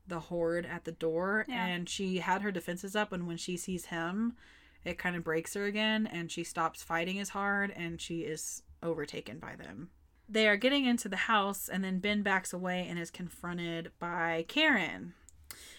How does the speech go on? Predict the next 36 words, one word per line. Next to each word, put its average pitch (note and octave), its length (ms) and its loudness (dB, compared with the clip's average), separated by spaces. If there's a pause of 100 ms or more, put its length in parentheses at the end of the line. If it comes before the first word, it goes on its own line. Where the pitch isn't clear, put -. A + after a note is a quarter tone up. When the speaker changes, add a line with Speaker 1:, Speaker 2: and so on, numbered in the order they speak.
(160)
Speaker 1:
And G3+ 100 4
he A#3 80 6
goes A#3 220 8
into A#3+ 100 4
the C4 100 2
cellar G#3 380 4
to F#3+ 160 -6
get F#3+ 100 0
away F#3 220 2
from F#3 160 -4
all E3+ 60 -4
the E3+ 100 -4
zombies F#3 480 0
walking E3+ 340 -2
into E3+ 200 -6
the F3 80 -4
house, F3 380 4
but E3+ 180 -6
the E3 100 -6
zombies E3+ 320 -4
start E3+ 220 -6
beating E3+ 220 -4
on F3 80 -8
the E3+ 40 -8
cellar D#3+ 300 -6
door. - 340 -6
So F3 200 -4
he's B3 180 2
pretty G4+ 180 2
much G#4 160 -2
preparing F#3+ 480 0
for F3+ 140 -4
his E3 160 -4
final D3+ 260 -4
standoff. - 640 -8
Speaker 2:
Mm-hmm. A#3+ 280 2